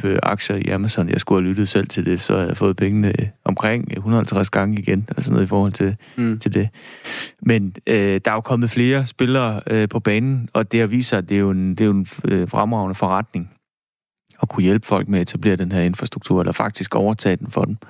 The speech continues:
Speaker 2: Mm.
Speaker 1: Øh, for inden da var det op til virksomheder selv og deres I T-afdeling,
Speaker 2: Mm.
Speaker 1: øh, at sørge for at, at, øh, håndtere den her alkymi, som det var at have at gøre med, med computer. I dag, der er det jo et, øh,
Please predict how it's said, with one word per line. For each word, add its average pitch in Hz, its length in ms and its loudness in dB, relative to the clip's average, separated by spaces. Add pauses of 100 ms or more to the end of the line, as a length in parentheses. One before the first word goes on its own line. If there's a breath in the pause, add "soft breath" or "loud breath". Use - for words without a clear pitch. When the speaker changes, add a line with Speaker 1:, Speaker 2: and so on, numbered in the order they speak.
(120 loud breath)
Speaker 2:
Mm. 120 260 4 (160)
Speaker 1:
Øh, 87 360 0
for 104 100 2
inden 107 200 4
da 107 140 2
var 95 140 0
det 92 100 0
op 98 160 0
til 101 140 -2
virksomheder 92 380 0
selv 98 220 0 (500)
og 104 60 2
deres 98 220 0 (120)
I 165 220 2
T-afdeling, 95 840 -4 (200)
Speaker 2:
Mm. 110 260 2 (240)
Speaker 1:
øh, 90 580 0
at 107 140 0
sørge 104 220 2
for 90 320 0
at, 90 100 0 (600)
at, 87 100 0
øh, 90 40 -2 (640)
håndtere 104 460 0
den 92 200 -2
her 95 180 2 (260 soft breath)
alkymi, 120 600 0 (140)
som 107 160 0
det 92 120 -2
var 90 260 -2 (100)
at 98 60 -4
have 90 260 0 (120)
at 95 60 0
gøre 95 220 0
med, 90 320 0
med 92 140 0
computer. 98 440 0
I 87 40 0
dag, 110 320 0
der 101 80 2
er 95 80 0
det 90 120 0
jo 87 120 2
et, - 240 -4
øh, 85 60 4